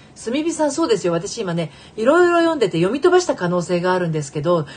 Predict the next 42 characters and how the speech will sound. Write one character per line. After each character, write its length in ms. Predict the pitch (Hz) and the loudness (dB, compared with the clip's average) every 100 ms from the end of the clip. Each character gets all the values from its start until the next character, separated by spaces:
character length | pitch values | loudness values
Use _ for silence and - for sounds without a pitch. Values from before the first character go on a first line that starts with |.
| - | -14
す 160 | - | -2
ご 100 | 226 269 | 2 2
く 100 | 156 | 0
重 220 | 170 170 | -2 -2
要 100 | 165 | -2
な 120 | 160 | -4
と 100 | 156 | -6
こ 120 | 147 | -4
ろ 100 | 160 | -4
を 60 | 135 | -4
ね、 280 | 147 285 349 - - - - - - | -4 -4 -6 -16 -20 -20 -20 -20 -10
あ 140 | 156 | -6
の、 100 | 156 | -4
も 360 | 151 151 151 208 | -6 -6 -6 -6
う 40 | |
一 40 | |
回 160 | - 190 | -2 -2
読 200 | 180 170 | 0 -2
み 80 | 165 | -2
ま 140 | 165 | -4
す 120 | 165 | -6
ね。 80 | 139 | -8
ち 80 | 139 | -8
ょ 20 | |
っ 20 | |
と 80 | 139 | -8
戻 240 | 139 147 175 | -6 -4 -6
っ 60 | |
て 120 | - | -6
お 80 | 131 | -8
り 100 | 98 | -10
ま 140 | 73 80 | -16 -20
す。 240 | - - - | -20 -20 -20
は 100 | - | -20
い。 80 | - - - - 214 165 139 - - - - | -20 -20 -20 -14 -10 -8 -10 -14 -20 -20 -18
<clears throat> 920 | - - - - - - - - - | -18 -20 -20 -20 -20 -20 -20 -20 -14
ど 80 | 139 | -8
こ 80 | 143 | -8
だ 80 | 143 | -8
っ 20 | - | -14
け 100 | 127 | -18
な。 260 | 76 78 | -18 -20